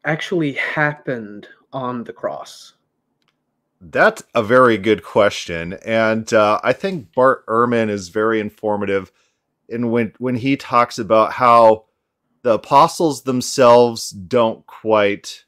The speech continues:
Speaker 2: agree or know for certain. Um, the atoning sacrifice of the cross was not really talked about until Paul. And so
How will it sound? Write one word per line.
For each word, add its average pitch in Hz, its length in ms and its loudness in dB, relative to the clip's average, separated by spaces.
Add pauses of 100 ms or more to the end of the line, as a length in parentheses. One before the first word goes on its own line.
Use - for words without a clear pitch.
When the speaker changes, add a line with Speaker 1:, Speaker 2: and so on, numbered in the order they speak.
(640)
Speaker 2:
agree 117 1040 0
or 113 240 -4
know 107 220 0
for 101 160 -10
certain. 101 500 -6 (420)
Um, 127 300 -2
the 131 160 6
atoning 185 640 0
sacrifice 143 800 0
of 110 60 -12
the 113 80 -4
cross 117 540 0
was 101 260 -10
not 135 300 -4
really 120 580 0 (800)
talked 135 400 2
about 123 380 4
until 107 360 -2
Paul. 117 520 2 (260)
And - 180 0
so 127 460 2